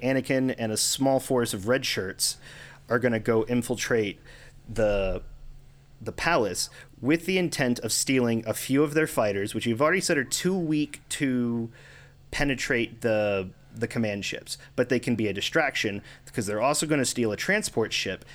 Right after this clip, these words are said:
and that's because step three is using the fighters to distract the fleet, okay, I already said that, and land the transport ship inside the command ship and blow it up from the inside as a strike force. And then get the hell out of there before it blows.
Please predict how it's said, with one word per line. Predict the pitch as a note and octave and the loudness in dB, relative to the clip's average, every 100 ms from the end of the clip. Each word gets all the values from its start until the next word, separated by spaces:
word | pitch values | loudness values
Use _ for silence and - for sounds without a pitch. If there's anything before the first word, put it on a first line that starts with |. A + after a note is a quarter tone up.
| - - | -16 -10
and | G#2+ - - - - | -10 -12 -20 -20 -2
that's | B2 C#3 | -2 0
because | - C#3 A#2+ G2 | -2 0 0 0
step | - - A#2+ - | -2 0 -2 -2
three | - G#3 B3 C3 A#2 | -6 -2 2 2 2
is | A2+ G#2 | -2 0
using | B2 E3 E3 | 2 4 2
the | C#3+ | 0
fighters | - C3+ A2+ G#2 | 2 2 2 -2
to | G2+ | -6
distract | G2 G2+ G2 | -4 -4 -4
the | G#2 | -4
fleet, | G#2 G2 | -4 -4
okay, | G2 | -4
I | F#2 | -4
already | F#2 | -4
said | F#2 F#2+ | -4 -4
that, | F#2+ - - - | -6 -8 -14 -6
and | A2 G#2+ A#2 | -2 0 2
land | F3 G3 | 4 2
the | C#3+ | 0
transport | - E3+ E3 C#3+ A#2 | 0 0 0 0 0
ship | - A#2+ A2 | 0 -2 -2
inside | A2 G2+ - C3+ C3+ | -4 -2 2 2 2
the | C#3+ | -2
command | C3+ C#3 C#3+ C3+ | 0 2 2 0
ship | G#2+ G2 | -2 -2
and | G#2 F#2+ | -6 -2
blow | A2+ B2 | 2 4
it | A#2 | 4
up | - | 0
from | A2+ G#2 | -4 -4
the | G2 | -4
inside | F#2 - E3 A#2 B1+ - - - - - | -2 2 2 2 -2 -12 -20 -20 -20 -12
as | - G#2 | -6 -4
a | G2+ | -4
strike | - E3+ - | -2 -2 -2
force. | - D2 - - - - - - - - - - - - - - - - - - - | -6 -6 -6 -8 -10 -20 -20 -20 -20 -20 -20 -20 -20 -20 -20 -20 -20 -20 -20 -20 -4
And | A#2 A2+ | 0 2
then | G#2+ | 0
get | A2+ | 0
the | G#2 | 2
hell | A2 | 4
out | A2 | 4
of | G#2+ | 4
there | G2 | 0
before | F#2+ F#2 | 0 -4
it | - | 2
blows. | E3 - - | 2 2 -4